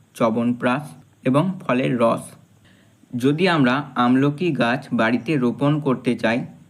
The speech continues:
তাহলে এর প্রকৃতি কেমন এবার জেনে নেওয়া যাক।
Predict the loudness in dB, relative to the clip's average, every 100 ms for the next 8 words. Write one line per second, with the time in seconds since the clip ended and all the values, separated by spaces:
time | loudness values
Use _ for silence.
0 | _ -4 -2 0 0 0 -6 -16 -12 -2
1 | -2 -2 -2 -2 0 -2 0 -2 0 0
2 | 2 0 -4 -4 -2 0 -2 -6 -6 -2
3 | 0 2 2 2 0 -2